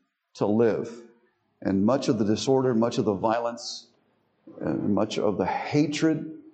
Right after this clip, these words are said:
much of the ignorance, much of the restlessness and tiredness of our age is because we do not have God and we remember his ways.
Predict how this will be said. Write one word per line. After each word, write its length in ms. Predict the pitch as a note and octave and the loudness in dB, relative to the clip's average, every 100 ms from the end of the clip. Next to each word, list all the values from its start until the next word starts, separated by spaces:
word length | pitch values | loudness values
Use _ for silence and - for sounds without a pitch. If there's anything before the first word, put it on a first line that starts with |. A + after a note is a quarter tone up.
| _ _ _ _ - | _ _ _ _ -4
much 200 | A2+ A2+ | -2 0
of 100 | G2+ | 0
the 140 | G2+ - | -2 0
ignorance, 880 | D3 C#3+ D3 D3 C#3+ - D3 - - _ _ _ _ | 0 2 2 2 0 -4 -10 -12 -18 _ _ _ _
much 200 | B2+ B2+ | -4 0
of 100 | C3 | 2
the 100 | G#2 | 2
restlessness 880 | F#2+ A2 C#3+ C3+ D#3 D3 - C3+ C3+ | 2 2 0 0 0 0 0 -2 -2
and 220 | G#2 F#2+ | -4 -4
tiredness 1040 | - - B2 C3+ D#3 D3+ D3 C#3+ - - - _ _ _ _ - A2 | -10 -6 0 2 4 2 2 0 -4 -12 -18 _ _ _ _ -6 -2
of 100 | G#2+ | 2
our 180 | B2 | 4
age 340 | A#2 A2+ F#2+ G2 | 4 2 0 -2
is 120 | F#2+ | -6
because 320 | G#2 - G2 | -6 -4 -2
we 180 | G2+ G2+ | 0 0
do 680 | - - E3 F3+ E3+ - - | -2 -2 2 2 0 -2 -4
not 440 | - A#2+ B2 B2 - - | 0 2 2 0 -6 -10
have 340 | A2+ G2+ G2 - - | -2 0 0 -2 0
God 360 | A2+ A#2+ A#2+ - - - _ _ _ - | 2 2 0 -6 -16 -20 _ _ _ -8
and 180 | F2+ F2 | -4 -2
we 140 | F2+ | -2
remember 460 | F#2 A2+ B2+ B2+ A2 | 0 2 4 2 2
his 240 | B2+ A#2 | 0 2
ways. 460 | A2+ F#2+ D#2+ - | 2 2 0 -6